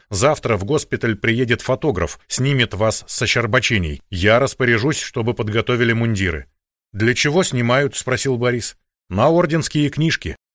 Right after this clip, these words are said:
Мне позвонили из Москвы, указ о вашем награждении подписан. Рад первым поздравить тебя с высоким званием Героя Советского Союза".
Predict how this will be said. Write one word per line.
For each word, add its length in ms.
Мне 260
позвонили 540
из 120
Москвы, 540
указ 480
о 120
вашем 380
награждении 680
подписан. 640
Рад 440
первым 460
поздравить 600
тебя 300
с 100
высоким 560
званием 580
Героя 440
Советского 600
Союза". 500